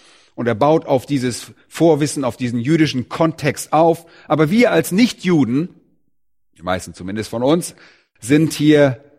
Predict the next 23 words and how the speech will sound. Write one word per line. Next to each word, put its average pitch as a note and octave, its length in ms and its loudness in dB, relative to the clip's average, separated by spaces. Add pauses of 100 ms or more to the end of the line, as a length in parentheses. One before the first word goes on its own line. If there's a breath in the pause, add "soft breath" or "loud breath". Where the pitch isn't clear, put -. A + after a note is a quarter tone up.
(460)
nicht D#3 280 -2
mit D#3 140 0
dem C#3 160 2
jüdischen C#3+ 440 0
Kontext D3+ 760 -4
bekannt. E3 480 -2
Und A2+ 160 -8
deshalb A#2 260 -4
müssen B2 240 -4
wir A2 120 -2
ein G#2 140 -6
bisschen A#2 380 -2
Hintergrundwissen A2+ 1500 -6
uns G#2+ 260 -12
aneignen. C3+ 580 -2
Das G#2+ 160 -6
haben G#2+ 140 -4
wir G2+ 80 -6
getan. E2+ 440 -10
Im A2 120 -4
Alten A3 180 2
Testament F3 500 2
waren D#3 380 2